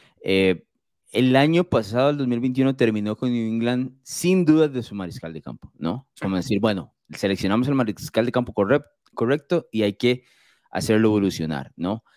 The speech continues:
Speaker 1: En las últimas semanas existían es-, las dudas de que si lo, habían seleccionado al mariscal de campo correcto. Esto te vuelve un poquito más a nivelar, ¿no? Y a decir, "Bueno, hay algo aquí".
Speaker 2: Claro.
Speaker 1: Yo no creo que el techo de Mac Jones sea enorme, pero que puede ser un mariscal de campo muy capaz, muy correcto,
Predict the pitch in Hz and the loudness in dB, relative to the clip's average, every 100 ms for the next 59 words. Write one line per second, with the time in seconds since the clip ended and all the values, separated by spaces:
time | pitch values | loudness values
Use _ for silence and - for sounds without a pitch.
0 | _ _ _ _ - 107 101 151 190 151 | _ _ _ _ -6 -4 -2 -2 0 0
1 | 92 98 147 147 90 - 85 - 135 156 | 0 -2 -2 -4 -6 -10 -6 -2 0 0
2 | 120 95 90 117 147 131 - 101 95 107 | -2 -4 0 2 2 0 -4 -6 -6 -6
3 | - 90 98 139 151 127 - 110 147 139 | -4 0 2 2 0 -2 -2 -2 -2 -2
4 | 107 113 120 127 143 135 120 - - - | -2 -2 -2 -4 0 0 0 -4 -6 -6
5 | - 135 127 120 123 123 139 131 135 - | -6 -2 0 2 2 0 -2 0 -2 -2
6 | 156 151 - 117 104 107 123 117 123 123 | -6 -4 0 0 2 0 0 0 2 2
7 | 127 135 131 131 101 117 104 90 90 85 | 2 0 0 -2 -4 -2 -2 -4 -4 -2
8 | 95 78 - 78 82 87 95 92 92 - | -2 -4 -6 -6 -4 -2 -2 -2 -4 -2
9 | 127 92 _ _ _ _ _ - 139 120 | -2 -2 _ _ _ _ _ -10 -2 2
10 | 131 131 123 123 113 113 127 107 104 113 | 2 -2 -4 -4 -2 -2 -2 -2 -2 -4
11 | 98 107 110 - _ 95 98 160 151 110 | -2 0 -2 -6 _ -4 0 0 0 -6
12 | 87 85 82 90 90 92 104 107 107 110 | -8 -10 -10 -6 -4 -4 -2 -2 0 -2
13 | 104 101 - 120 101 113 110 - 76 73 | -2 -4 -2 -2 -2 -2 -4 -4 -8 -6
14 | 90 110 113 113 - 127 - 117 117 - | -4 0 2 2 0 -2 0 0 -2 -10
15 | 101 101 - 107 123 117 _ 90 139 | -12 -10 -4 -2 0 -2 _ -4 -4